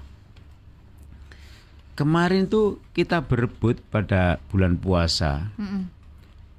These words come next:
Speaker 1: untuk mentasarufkan apa saja, minuman, kue, makanan ringan, makanan berat, dalam berbagai event.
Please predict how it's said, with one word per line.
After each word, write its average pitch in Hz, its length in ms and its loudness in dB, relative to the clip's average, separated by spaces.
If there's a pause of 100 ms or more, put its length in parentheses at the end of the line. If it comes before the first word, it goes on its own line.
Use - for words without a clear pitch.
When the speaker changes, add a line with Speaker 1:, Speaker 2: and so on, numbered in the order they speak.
(120)
Speaker 1:
untuk 160 560 -2 (460)
mentasarufkan 147 1400 0 (1300)
apa - 300 -2
saja, 98 520 0 (360)
minuman, 123 760 2 (600)
kue, 131 500 2
makanan 110 440 2
ringan, 127 380 2
makanan 117 500 2
berat, 123 360 0 (640)
dalam 123 240 2
berbagai 113 480 2
event. 104 480 0